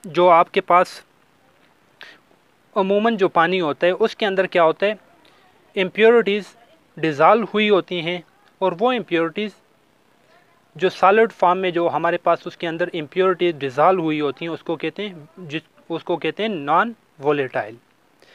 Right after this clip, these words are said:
पानी के अंदर सॉल्ट वगैरह, आयरन वगैरह या मिनरल्स वगैरह या और बहुत सारी इम्प्योरिटीज डिज़ोल्व होती हैं सॉलिड फॉर्म में, जिसको हम क्या कहते हैं, नॉन वोलेटाइल। अभी मैंने शुरू में बताया कि जितनी भी सॉलिड होती हैं वो आपके पास क्या होती हैं, नॉन वोलेटाइल।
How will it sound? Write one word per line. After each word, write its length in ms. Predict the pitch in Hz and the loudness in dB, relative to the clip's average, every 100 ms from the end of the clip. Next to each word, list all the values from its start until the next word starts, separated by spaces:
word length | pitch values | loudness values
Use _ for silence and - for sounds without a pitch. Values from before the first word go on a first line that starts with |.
| _ _ - | _ _ 0
पानी 300 | 185 233 247 | 0 0 -6
के 140 | 185 | -6
अंदर 320 | 156 156 175 | -6 -4 -6
सॉल्ट 540 | - - 147 156 175 160 | -6 -2 2 4 2 -4
वगैरह, 560 | 147 147 143 139 143 - | -4 -2 0 0 -2 -4
आयरन 420 | 165 151 156 160 147 | 0 0 0 -6 -6
वगैरह 480 | 135 139 131 131 - - _ 190 | -4 -4 -4 -8 -10 -20 _ -2
या 220 | 202 175 | 0 0
मिनरल्स 560 | 185 165 175 180 180 - | -6 -6 -4 -2 -2 0
वगैरह 440 | 139 139 147 190 - - _ 190 | -2 -2 0 -2 -4 -20 _ -6
या 120 | 196 - | -4 2
और 300 | 214 220 190 - | 4 4 2 -4
बहुत 160 | 175 | -4
सारी 340 | - 165 190 180 | -2 -4 -4 -8
इम्प्योरिटीज 640 | 143 156 151 151 196 160 | -8 -4 -2 -2 -6 -8
डिज़ोल्व 480 | 135 127 120 143 165 - | -10 -8 0 2 2 -2
होती 320 | 131 - 143 | -8 -8 -12
हैं 180 | 147 196 | -10 -12
सॉलिड 440 | - 151 139 180 | -2 0 2 0
फॉर्म 280 | - 175 165 | -2 -2 -2
में, 220 | 165 156 - - - _ | -4 -10 -14 -20 -20 _
जिसको 420 | 147 185 - 170 160 | -10 -10 -6 -4 -4
हम 260 | 151 175 | -4 -6
क्या 220 | 165 151 | -6 -4
कहते 320 | 131 151 - 180 | -4 -6 -8 -8
हैं, 80 | |
नॉन 500 | 190 135 151 175 196 | -8 -2 2 2 0
वोलेटाइल। 720 | 175 143 143 139 127 143 120 110 - - _ 180 | -4 -4 -2 -4 -2 -2 -2 -10 -20 -20 _ -2
अभी 260 | 175 196 | -2 0
मैंने 320 | 208 180 180 175 | -2 -2 -2 -4
शुरू 300 | - 185 196 | -2 0 0
में 140 | 180 | -2
बताया 340 | 156 147 151 | -2 2 0
कि 200 | 165 170 | 0 -4
जितनी 340 | 143 147 - 196 | -8 -10 -6 -4
भी 80 | 185 | -4
सॉलिड 400 | - 147 165 151 | 0 2 2 2
होती 260 | 151 - | 0 -2
हैं 140 | 165 185 | -4 -2
वो 160 | 147 | 0
आपके 260 | 147 - 156 | 0 0 -2
पास 240 | 165 151 | 0 0
क्या 120 | - | 0
होती 180 | 151 - | -2 -2
हैं, 80 | 190 | -4
नॉन 360 | 147 151 190 196 | 0 2 2 0
वोलेटाइल। 600 | 151 131 127 131 117 | -2 0 0 -2 -2